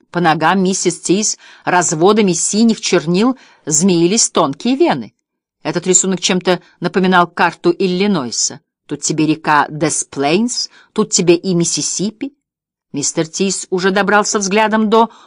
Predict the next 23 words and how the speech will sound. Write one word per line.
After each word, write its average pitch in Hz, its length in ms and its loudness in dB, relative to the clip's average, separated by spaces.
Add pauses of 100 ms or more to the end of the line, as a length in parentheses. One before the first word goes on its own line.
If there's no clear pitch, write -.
Рок-Айленда, 247 960 2
когда 156 280 0
жена 151 240 0
сказала: 147 460 0
"Тебе 180 300 4
не 233 120 2
кажется, - 440 -2
что - 220 2
игра 330 220 4
в 320 60 -10
шарики — 262 440 0
это 220 140 0
пустое 151 540 -4
занятие?" 127 640 -8 (420)
"Почему 254 320 2
пустое?" 285 540 2 (500)
Мистер 247 320 0
Тис - 340 0
отряхнул 233 640 0
брюки. 233 480 -2 (100)
"Я 233 220 0
же 165 160 0
выиграл!" 349 480 2